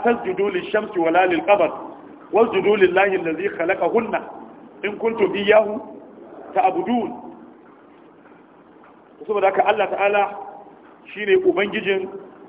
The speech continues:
al'alamina. Dukkan yabo sun tabbata ga Allah Ubangijin talikai. An yi amfani da alif da lamun. Wanda wannan alif da lamu listigraqil jins. Ana nufin duk wani yabo wanda babu naqasu a cikin sa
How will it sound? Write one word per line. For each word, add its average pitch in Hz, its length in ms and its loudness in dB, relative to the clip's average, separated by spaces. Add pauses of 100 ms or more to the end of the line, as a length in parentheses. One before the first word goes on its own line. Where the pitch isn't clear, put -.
(140)
al'alamina. 160 680 2 (800)
Dukkan 196 340 0
yabo 190 540 4 (440)
sun 208 180 -6
tabbata 190 340 2
ga 165 140 2
Allah 180 260 4
Ubangijin 175 400 -6
talikai. 147 400 -6 (680)
An 214 120 -2
yi 233 60 0
amfani 202 400 2
da 185 160 0
alif 214 240 0
da 170 100 -4
lamun. 170 300 -2 (840)
Wanda 170 220 -2
wannan 180 260 2
alif 214 220 0
da 170 80 0
lamu 196 320 0 (200)
listigraqil 185 720 -4
jins. 175 220 -6 (1500)
Ana 208 200 0
nufin 196 360 2
duk 247 140 6
wani 254 240 6
yabo 202 320 2 (440)
wanda 180 280 0
babu 208 360 4
naqasu 214 380 0
a 160 120 2
cikin 196 260 -4
sa 151 100 -2